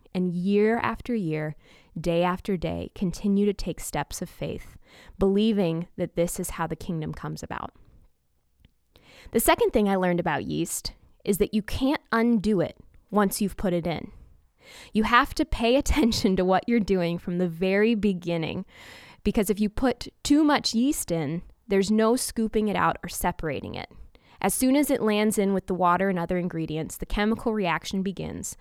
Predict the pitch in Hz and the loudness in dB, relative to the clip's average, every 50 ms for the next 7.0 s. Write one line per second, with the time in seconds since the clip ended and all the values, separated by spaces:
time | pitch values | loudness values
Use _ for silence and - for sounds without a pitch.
0 | - - - - - - - - 180 180 - - - - - 202 196 208 220 247 | -20 -20 -20 -20 -20 -18 -8 -4 -2 -2 -2 -2 -4 -2 0 2 2 4 4 4
1 | 240 208 180 165 170 170 - - 185 180 170 - - 160 160 160 - - - - | 4 2 2 0 -2 -4 -4 -4 -4 -4 -4 0 0 0 0 -2 -4 -8 -12 -12
2 | - - - _ - - - - - - 226 220 220 233 247 247 247 220 202 175 | -12 -16 -20 _ -12 -8 -8 -6 0 2 2 4 4 4 2 2 2 0 0 0
3 | 165 175 - - - 175 165 165 170 165 170 175 175 170 156 - - - - - | -2 -4 -6 -6 -8 -6 -6 -4 -6 -6 -4 -4 -4 -4 -4 -6 -8 -10 -10 -8
4 | - 175 143 143 147 151 - _ _ - - - - - 196 190 - - 196 165 | -8 -6 -6 -6 -6 -8 -10 _ _ -20 -20 -14 -4 -2 -2 -2 0 -2 -4 -2
5 | - 190 190 185 190 196 202 - - - 214 - - - 185 165 165 170 - - | 0 0 0 2 0 0 -2 -4 -6 -10 -10 -10 -8 -6 -6 -4 -4 -6 -6 -8
6 | - - 160 156 - - - - 160 - - _ _ - - 165 - 135 - - | -8 -6 -6 -6 -6 -6 -8 -10 -12 -16 -20 _ _ -8 -8 -6 -4 -4 -4 -6